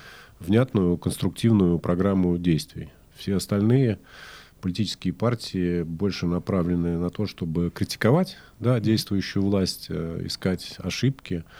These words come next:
э, на их взгляд. Э, и я не увидел ещё пока ни одного конструктивного предложения, которое можно было бы всерьёз рассматривать со стороны наших оппонентов.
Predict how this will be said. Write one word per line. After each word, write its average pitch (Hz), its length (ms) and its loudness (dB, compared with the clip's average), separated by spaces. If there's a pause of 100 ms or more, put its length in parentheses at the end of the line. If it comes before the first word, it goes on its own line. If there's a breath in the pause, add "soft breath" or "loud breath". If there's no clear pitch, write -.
(600 loud breath)
э, 87 40 -8
на 90 220 2
их 92 160 4
взгляд. 80 380 -2 (100)
Э, 85 920 -8 (1040)
и 98 320 -6
я 101 360 0
не 92 140 2
увидел 98 340 6
ещё 95 240 -2
пока 92 300 0
ни 90 100 2
одного 92 380 2
конструктивного 90 580 0
предложения, 101 560 4
которое - 320 -2
можно 95 260 2
было 85 180 2
бы 82 120 0
всерьёз 90 320 2
рассматривать 90 540 2
со - 100 -8
стороны 90 300 -2
наших 87 300 -2
оппонентов. 85 560 -4